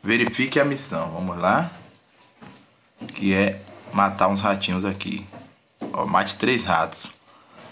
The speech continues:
Vá à área do mapa desbloqueada. Acho que é essa daqui, né?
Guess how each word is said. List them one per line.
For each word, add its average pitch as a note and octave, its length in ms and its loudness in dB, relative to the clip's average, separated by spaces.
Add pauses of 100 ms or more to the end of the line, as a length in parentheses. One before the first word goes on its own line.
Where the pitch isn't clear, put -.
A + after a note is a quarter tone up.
Vá F#2+ 140 6
à G#2+ 60 8
área B2+ 180 4
do C3 100 2
mapa G#2+ 320 4
desbloqueada. A#2 920 2 (1300)
Acho - 160 -8
que - 80 -8
é - 40 -4
essa - 160 -4
daqui, - 380 -4
né? A#3 120 -4